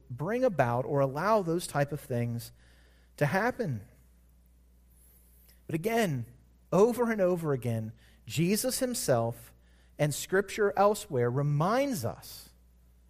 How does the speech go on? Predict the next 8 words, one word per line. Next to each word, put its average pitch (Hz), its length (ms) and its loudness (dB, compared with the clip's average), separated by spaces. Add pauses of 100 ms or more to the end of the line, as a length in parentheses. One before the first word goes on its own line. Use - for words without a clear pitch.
(500)
that 147 120 -2
we 160 220 2
will 196 160 0
face 143 320 0
adversity 131 520 -2
from 120 180 -6
the 120 60 -4
world. 131 340 -2